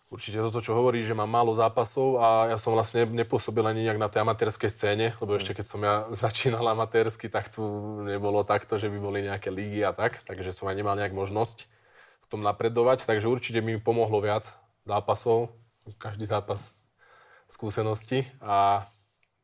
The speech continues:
Speaker 1: prečo nie? Prečo tam neísť? Ja sa na to cítim proste, ja cítim, že, že stále, stále robím progres. A keď príde, a hlavne keď príde ponuka, tak to sa neodmieta.
Speaker 2: Mhm,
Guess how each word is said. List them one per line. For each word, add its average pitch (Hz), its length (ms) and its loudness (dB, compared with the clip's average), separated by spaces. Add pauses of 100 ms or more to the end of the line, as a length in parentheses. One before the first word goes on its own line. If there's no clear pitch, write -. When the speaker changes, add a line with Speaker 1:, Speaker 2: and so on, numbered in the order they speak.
(140)
Speaker 1:
prečo 123 320 2
nie? 131 240 2 (960)
Prečo 123 240 0
tam 123 160 2
neísť? 135 260 4
Ja 113 140 6
sa 127 80 2
na 135 160 4
to - 80 -2
cítim 127 400 -4
proste, 110 320 0
ja 104 80 2
cítim, 113 320 -6
že, 107 240 0 (880)
že 101 80 -10
stále, 120 400 2
stále 117 320 2
robím 110 320 2
progres. 113 480 -2 (1300)
A 101 200 -2 (140)
keď 107 140 -6
príde, 107 340 -2
a 110 240 4
hlavne 113 320 0
keď 101 160 -4
príde 107 200 0
ponuka, 107 360 2
tak - 160 -10
to 104 80 -2
sa 101 160 -4
neodmieta. 92 400 -8 (260)
Speaker 2:
Mhm, 104 200 -4